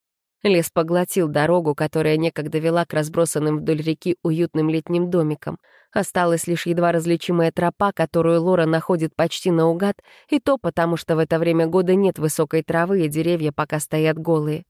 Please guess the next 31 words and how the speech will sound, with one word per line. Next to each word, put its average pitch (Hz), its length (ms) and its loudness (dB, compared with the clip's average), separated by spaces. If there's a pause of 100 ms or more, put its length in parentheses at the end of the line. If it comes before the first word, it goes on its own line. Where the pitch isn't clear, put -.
(580)
Глядя 165 380 4
на 165 140 4
них, 165 240 0
не 180 180 4
верится, 165 420 2
что 175 220 -2
лес 165 240 0
не 180 160 4
умер. 156 320 2 (320)
Пройдет 220 380 2
всего 208 240 0
несколько 208 500 2
недель, 214 460 2
и 160 140 2
из 156 100 -2
набухших 165 580 0
почек 202 400 0
проклюнется 165 600 0
свежая 165 480 2
зелень, 196 380 0 (320)
а 247 80 0
подлесок 202 560 0
станет 180 400 0
таким 196 380 0
густым, 214 380 0
что 180 200 -4
через 185 280 0
него 202 220 2
невозможно 185 680 2
будет 170 300 -4
продраться. 196 640 -2